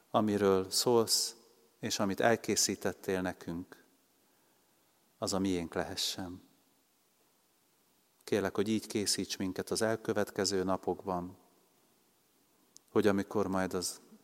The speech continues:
úrvacsorás alkalomra érkezhetünk, akkor mi is megérezhessük, megélhessük azt az örömteli vágyakozást és azt a találkozást, amit elkészítettél nekünk.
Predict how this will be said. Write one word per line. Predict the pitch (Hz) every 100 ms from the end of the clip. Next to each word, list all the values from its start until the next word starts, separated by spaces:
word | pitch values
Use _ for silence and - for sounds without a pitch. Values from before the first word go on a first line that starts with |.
| _
úrvacsorás | - 127 113 - 101 98 92
alkalomra | 110 98 - 101 95 92 92 92 -
érkezhetünk, | - 95 - 90 - - - 85 - - _ _ _ _ _ _ _ _ _ _ _ _ _
akkor | - - 95
mi | 104
is | 101 -
megérezhessük, | - 95 95 90 87 - 92 - 92 -
megélhessük | 107 104 95 87 90 - - 87 - - - - _ _ _ _ _ _ _
azt | 90 101
az | 87
örömteli | 120 127 120 123 120
vágyakozást | 107 95 90 90 95 92 90 90 - - - - - _ _ _ _ _ _
és | - -
azt | - -
a |
találkozást, | - 104 95 90 - 95 92 82 - - - - _ _ _ _ _ _ _ _ _ _ _ _ _
amit | - 90
elkészítettél | 90 85 - 90 - 90 87 - - 82
nekünk. | 82 - 90 90 -